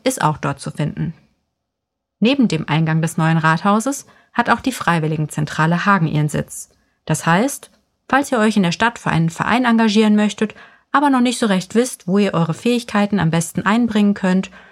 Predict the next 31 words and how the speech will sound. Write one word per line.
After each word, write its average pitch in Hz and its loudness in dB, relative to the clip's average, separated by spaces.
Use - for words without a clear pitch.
könnt 285 2
ihr 247 2
euch 220 0
dort 180 0
einen 156 0
Überblick 208 0
verschaffen 165 -2
und 208 2
euch 147 -2
beraten 160 0
lassen. 156 -6
Wenn 208 6
wir 202 4
neben 277 2
dem 170 0
Bürgeramt 165 0
stehen, 220 0
überqueren 220 2
wir 156 -2
schräg - -4
rechts - -6
die 156 -8
Straße 185 -2
und 156 0
gehen 160 0
in 220 2
den 214 2
Doktor 180 -4
Ferdinand 180 0
David 151 0
Park. - -6